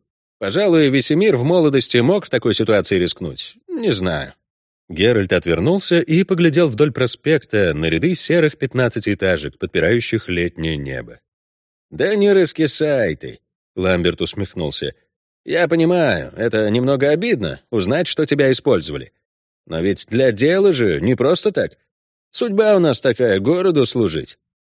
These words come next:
«Ты не задумывался, Ламберт», — сказал Геральт, по-прежнему глядя в сторону. Когда из нас сделали ведьмаков,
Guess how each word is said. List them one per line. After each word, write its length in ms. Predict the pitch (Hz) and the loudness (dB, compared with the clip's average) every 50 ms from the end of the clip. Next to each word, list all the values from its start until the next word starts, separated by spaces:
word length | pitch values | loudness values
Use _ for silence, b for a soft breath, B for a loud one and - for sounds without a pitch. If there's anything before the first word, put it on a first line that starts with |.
| _ _ _ _ - | _ _ _ _ -10
«Ты 300 | 73 73 76 78 78 73 | -6 -6 -4 -4 -4 -4
не 220 | 76 80 92 98 | -2 -2 -2 0
задумывался, 800 | 82 98 95 95 120 165 190 180 123 98 80 73 - - - 120 | 2 0 0 0 0 0 0 0 0 -2 -2 -4 -6 -4 -4 -2
Ламберт», — 540 | - 120 131 110 82 71 64 - - _ _ _ _ - | 0 0 0 0 -4 -8 -12 -14 -16 _ _ _ _ -18
сказал 340 | - - 90 82 90 85 82 | -12 -8 -4 -2 0 0 0
Геральт, 340 | 82 143 156 143 131 123 | 2 2 2 2 0 0
по-прежнему 500 | - 107 104 120 147 147 113 120 117 117 | -2 -4 -2 0 0 0 0 0 0 0
глядя 260 | 101 107 110 107 104 101 | 2 2 2 2 0 -2
в 60 | - | -2
сторону. 480 | - - 110 104 90 87 85 80 78 _ _ _ _ _ _ _ _ _ | -2 0 0 0 0 0 -2 -4 -6 _ _ _ _ _ _ _ _ _
Когда 300 | - 76 73 73 85 107 | -10 -8 -2 0 2 2
из 100 | 127 117 | 2 2
нас 180 | 113 127 127 104 | 2 0 0 0
сделали 500 | 92 90 101 127 135 123 113 110 110 104 | -2 -2 0 0 2 2 2 2 2 2
ведьмаков, 840 | 92 90 82 85 82 80 76 - 135 143 117 78 - _ _ _ | 0 0 -2 0 -2 -2 -2 -2 0 0 0 -2 -4 _ _ _